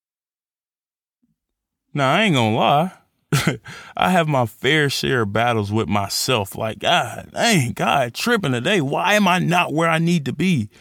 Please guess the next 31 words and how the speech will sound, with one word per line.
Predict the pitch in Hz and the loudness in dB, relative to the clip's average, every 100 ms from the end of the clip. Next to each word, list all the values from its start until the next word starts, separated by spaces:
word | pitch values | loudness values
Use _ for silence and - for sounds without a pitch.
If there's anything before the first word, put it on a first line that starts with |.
| - - | -20 -14
Why | - 165 180 190 | -4 0 2 2
do | 185 185 | 2 0
I | 175 | 0
not | 143 180 170 139 _ _ _ _ _ _ _ | 0 0 0 -6 _ _ _ _ _ _ _
get | 113 190 170 - | 0 0 0 0
that, | 185 160 | 0 0
what | 131 151 - | -2 -4 -2
that | 175 - | -4 0
person | 175 160 156 | -2 0 -2
got? | 151 135 | 0 -2
Why | 147 180 208 | -2 0 2
am | 196 | 4
I | 185 | 2
not | 170 165 185 151 - | 2 2 0 -4 0
there | 208 214 | 2 4
yet?" | 135 117 98 - - _ _ _ _ _ _ - _ _ _ _ _ - | 2 -2 -6 -14 -18 _ _ _ _ _ _ -20 _ _ _ _ _ -4
Patience | 175 190 180 151 | 0 0 0 0
is | 160 | 0
a | 147 | -2
problem | 120 147 220 214 170 123 | -2 0 2 2 4 2
for | - | 0
me. | 110 101 87 - _ _ _ _ _ _ _ _ _ _ _ _ _ _ _ _ - | 0 0 -2 -10 _ _ _ _ _ _ _ _ _ _ _ _ _ _ _ _ -4
It's | 156 | -2
like | 175 165 | 0 0
I'm | 175 185 - _ - - | 2 0 -2 _ -8 0
in | 180 | 4
this | 170 156 | 4 2
constant | - - - 185 208 - 190 165 | -2 -8 -6 0 0 0 -4 -2
pursuit | 156 - - 170 131 | -2 0 0 2 0
of | - | -2
purpose | 156 165 110 92 - - | -2 -2 -2 -6 -8 -12